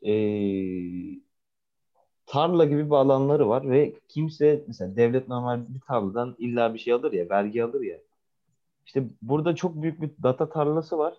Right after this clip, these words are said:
Kimse buradan böyle ne vergi alayım, ne bir şey yapayım. Mesela orada da değiniyordu.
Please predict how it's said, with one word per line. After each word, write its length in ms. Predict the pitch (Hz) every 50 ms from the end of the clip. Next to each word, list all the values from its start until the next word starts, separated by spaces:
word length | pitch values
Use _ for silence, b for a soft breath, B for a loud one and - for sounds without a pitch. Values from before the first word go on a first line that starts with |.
| _ _ _
Kimse 440 | - - 185 180 151 - 180 160 156
buradan 300 | 156 151 151 160 160 151
böyle 340 | 135 117 120 143 151 147 -
ne 160 | 123 - - 104
vergi 440 | 104 104 107 113 117 120 120 131
alayım, 340 | 135 139 143 139 127 104 87 87
ne 40 | 101
bir 120 | 101 107
şey 180 | - - 127 127
yapayım. 240 | 131 131 113 101 107
Mesela 320 | 110 110 117 110 101 107
orada 340 | 110 113 113 117 113 107 101
da 40 | 101
değiniyordu. 560 | 104 107 110 107 107 107 104 92 95 87